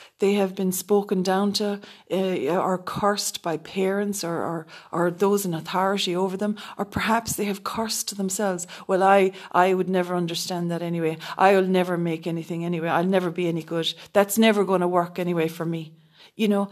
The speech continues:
and what we do is we entrap and snare ourselves by our own words.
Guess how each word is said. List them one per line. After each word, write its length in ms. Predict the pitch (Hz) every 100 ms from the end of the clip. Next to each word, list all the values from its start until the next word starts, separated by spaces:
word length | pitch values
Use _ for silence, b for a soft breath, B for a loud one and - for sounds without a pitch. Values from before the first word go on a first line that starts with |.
| B
and 180 | - 202
what 200 | 226 226
we 120 | 214
do 280 | 220 233 226
is 180 | 202 185
we 160 | 196 -
entrap 560 | 202 - 220 208 - -
and 160 | 190
snare 440 | 185 214 214 214 196
ourselves 460 | 180 180 180 175
by 240 | 175 202 185
our 180 | 180
own 240 | 185 185 185
words. 480 | 190 180 175 -